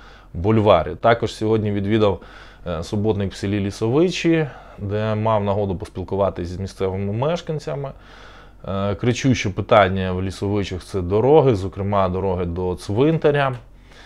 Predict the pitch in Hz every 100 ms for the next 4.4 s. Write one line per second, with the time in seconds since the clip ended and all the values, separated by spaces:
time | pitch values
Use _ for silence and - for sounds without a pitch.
0 | - - - - 101 104 101 95 - -
1 | - 117 - 123 135 135 123 110 - 110
2 | 104 117 104 104 95 113 107 98 98 95
3 | 87 90 101 92 92 90 127 147 135 135
4 | 127 123 120